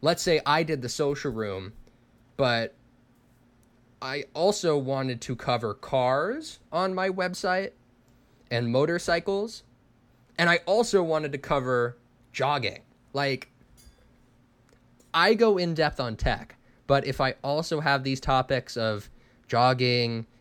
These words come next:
and cars that are kind of surface level just to boost my ranking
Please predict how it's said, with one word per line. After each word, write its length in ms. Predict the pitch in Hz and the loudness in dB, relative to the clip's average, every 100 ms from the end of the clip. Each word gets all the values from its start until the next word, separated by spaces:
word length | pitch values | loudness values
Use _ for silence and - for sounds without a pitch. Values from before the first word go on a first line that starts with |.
| _ | _
and 200 | 98 98 | -10 -6
cars 580 | - 190 214 117 104 98 | 0 2 4 2 0 -4
that 160 | 110 104 | -2 -2
are 220 | 101 98 | -2 -6
kind 180 | - 113 | -4 -4
of 80 | 101 | -4
surface 440 | - 123 120 - | -4 -4 -4 -6
level 200 | 110 98 | -6 -6
just 240 | 98 107 - | -10 -12 -12
to 60 | |
boost 280 | 107 107 - | -12 -12 -8
my 100 | 107 | -6
ranking 600 | 98 107 117 110 98 95 | -4 -6 -4 -4 -6 -8